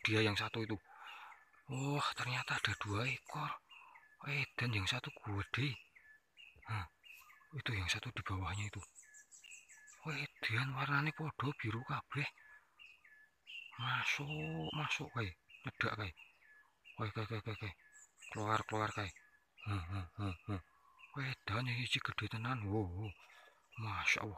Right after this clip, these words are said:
gede ini, cuk. Cuk, toman kuwi, cuk. Kae, kae, kae, kae. Hmm, hmm, hmm,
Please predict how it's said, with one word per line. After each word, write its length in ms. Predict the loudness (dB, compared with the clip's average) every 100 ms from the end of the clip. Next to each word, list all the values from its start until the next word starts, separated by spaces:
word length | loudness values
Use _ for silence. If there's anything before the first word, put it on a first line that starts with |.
| -4
gede 100 | 0 2
ini, 80 | 2
cuk. 720 | 0 0 2 4 4 4 2 2
Cuk, 160 | 0 0
toman 400 | -2 0 0 0
kuwi, 80 | -4
cuk. 400 | -4 -4 -4 -6 -4
Kae, 80 | -4
kae, 100 | -4
kae, 120 | -6 -6
kae. 140 | -8 -10 -20 -20 _ _ _ -4
Hmm, 140 | -2 0
hmm, 160 | 0
hmm, 180 | 0